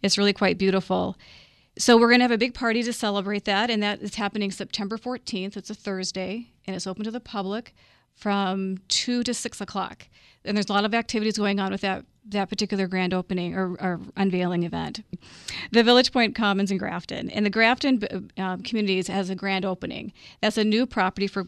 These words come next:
for Capri. And that grand opening is happening Saturday, September twenty-third, and it's gonna be open to the public from one to four. And with that particular community, it's the newest Capri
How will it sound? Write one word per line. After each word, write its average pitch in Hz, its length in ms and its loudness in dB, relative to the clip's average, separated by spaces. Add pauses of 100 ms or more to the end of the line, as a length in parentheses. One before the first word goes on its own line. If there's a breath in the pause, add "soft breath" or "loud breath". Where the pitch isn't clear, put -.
for - 180 -8
Capri. - 640 -6 (360 soft breath)
And 196 200 4
that 226 240 4
grand 226 200 4
opening 202 280 4
is 190 120 0
happening 190 320 0
Saturday, 202 460 2
September 208 480 -2
twenty-third, 208 800 -2 (420 loud breath)
and 196 140 2
it's - 160 -6
gonna 208 140 0
be 202 80 0
open 190 180 -4
to 190 80 -4
the 190 100 -6
public 185 320 -6
from 190 220 -4
one 180 160 -4
to 180 80 -8
four. - 540 -10 (540 soft breath)
And 208 300 4
with 202 140 4
that 285 340 4
particular 220 380 0
community, 196 580 2
it's 214 200 -2
the 285 100 6
newest 226 400 4
Capri 202 540 0